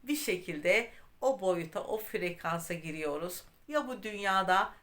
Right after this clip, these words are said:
bir şekilde o, o kişiyle karşılaşmışızdır ya da, e, öbür boyuttan getirdiğimiz, diğer yaşamsal boyuttan getirdiğimiz kişilerle,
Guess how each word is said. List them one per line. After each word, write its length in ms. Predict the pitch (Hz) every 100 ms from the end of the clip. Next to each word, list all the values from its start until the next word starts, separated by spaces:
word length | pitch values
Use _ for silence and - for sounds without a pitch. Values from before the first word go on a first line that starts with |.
| _ -
bir 80 |
şekilde 440 | 247 226 208 175 160
o, 200 | - 190
o 280 | 190 202 -
kişiyle 520 | - - 202 180 175
karşılaşmışızdır 1120 | 175 170 - 175 165 185 175 - 165 - 214 - - -
ya 260 | 190 262
da, 300 | 185 190 - - - - - - - - - -
e, 40 | - - - - - -
öbür 340 | 233 240 339 196
boyuttan 600 | 185 170 - 165 156 160
getirdiğimiz, 920 | 170 165 175 147 147 139 - - - - - 170 165
diğer 460 | 254 269 262 247
yaşamsal 840 | 208 190 - 196 196 - 220 220
boyuttan 540 | 175 170 156 165 160 160
getirdiğimiz 880 | 151 151 170 147 151 156 202 -
kişilerle, 840 | - 185 170 185 165 160 160 156 175